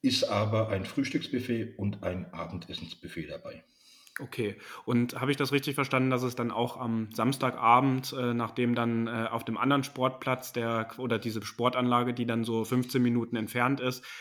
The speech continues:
Speaker 2: dass es dann abends dann aber auch wieder zu der Sportschule natürlich zurückgeht und dann dort der Abend ausgeklungen wird? Oder soll der Abend auch bei der,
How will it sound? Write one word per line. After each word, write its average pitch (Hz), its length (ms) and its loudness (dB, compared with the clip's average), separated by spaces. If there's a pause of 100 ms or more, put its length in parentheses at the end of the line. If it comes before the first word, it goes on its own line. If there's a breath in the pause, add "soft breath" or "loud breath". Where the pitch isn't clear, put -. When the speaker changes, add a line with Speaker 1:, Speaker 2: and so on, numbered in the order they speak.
Speaker 2:
dass 113 120 -2
es 120 100 -2
dann 123 160 2
abends 120 360 8
dann 117 120 0
aber 110 220 2
auch 113 140 2
wieder 117 180 -2
zu 117 100 -4
der 107 120 0
Sportschule 110 500 -2
natürlich 110 420 -4
zurückgeht 123 720 -2 (300 loud breath)
und 117 180 2
dann 113 180 4
dort 110 280 2
der 95 120 2
Abend 107 300 2
ausgeklungen 101 600 -4
wird? 98 160 -4
Oder 110 160 0
soll 113 180 2
der 110 220 4
Abend 113 360 4
auch 113 340 0
bei 113 100 -2
der, 101 260 -2